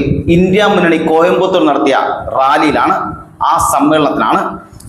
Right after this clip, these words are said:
ജനസാഗരം എന്നൊന്നും പറഞ്ഞാൽ പോരാ, ജനലക്ഷങ്ങൾ പങ്കെടുത്ത റാലി, മഹാസമ്മേളനം. നമ്മൾ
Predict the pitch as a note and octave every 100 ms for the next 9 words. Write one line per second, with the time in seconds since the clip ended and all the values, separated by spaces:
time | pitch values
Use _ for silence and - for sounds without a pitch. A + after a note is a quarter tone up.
0 | D3+ G3+ A#3+ B3 A3 A3+ G#3+ G#3+ G#3+ G#3+
1 | E3 F3 F3+ D3+ D3 F#3 - - E3+ E3
2 | E3+ E3 F3+ F3 A3 F#3+ F3+ E3 D3 D3
3 | C#3 B2+ - - - A#2 B2 C3+ D#3+ F3+
4 | - C3 A#2+ C3 - A2 A2+ B2+ F#3 -
5 | - - - _ - - - G3